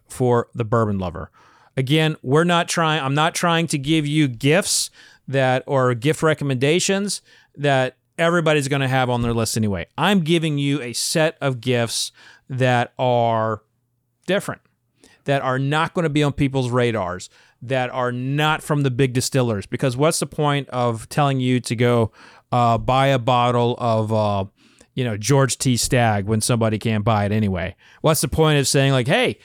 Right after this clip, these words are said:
uh, get a bottle of Booker's," you know? I mean, every liquor store in the world is gonna be telling people to buy the,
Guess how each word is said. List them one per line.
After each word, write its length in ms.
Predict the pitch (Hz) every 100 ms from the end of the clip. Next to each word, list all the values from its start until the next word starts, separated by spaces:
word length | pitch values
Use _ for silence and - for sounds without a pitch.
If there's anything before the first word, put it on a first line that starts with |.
| - - -
uh, 320 | 151 156 151
get 220 | 143 196
a 20 |
bottle 320 | 190 202 196
of 60 | 190
Booker's," 520 | 196 160 110 - - -
you 80 | 135
know? 260 | 139 139 - _ _ _
I 40 | 202
mean, 180 | 220 123 80 90
every 280 | 208 254 254
liquor 240 | 240 220
store 240 | - 220 214
in 60 |
the 80 | 208
world 260 | 185 214 165
is 60 |
gonna 140 | 139 127
be 80 |
telling 280 | 117 131 120
people 200 | 131 117
to 60 | 113
buy 200 | 107 104
the, 180 | 98